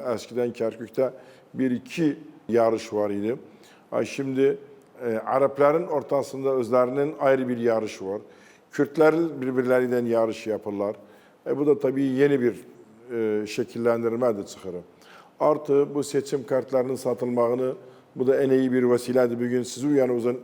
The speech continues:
ilk defa olarak ilan ederim. E, lütfen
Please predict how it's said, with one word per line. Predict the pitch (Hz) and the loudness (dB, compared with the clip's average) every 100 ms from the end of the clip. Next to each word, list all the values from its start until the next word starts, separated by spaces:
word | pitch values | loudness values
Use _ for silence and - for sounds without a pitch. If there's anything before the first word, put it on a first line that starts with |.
| - | -10
ilk | 123 127 | -4 0
defa | 120 127 | 0 2
olarak | 123 123 120 117 | 2 4 2 0
ilan | 110 127 120 | 0 2 2
ederim. | 104 107 127 180 - - - - - - | 0 0 -2 -4 -16 -20 -20 -20 -20 -6
E, | 117 110 113 | 0 2 4
lütfen | 170 165 139 139 | 2 4 0 0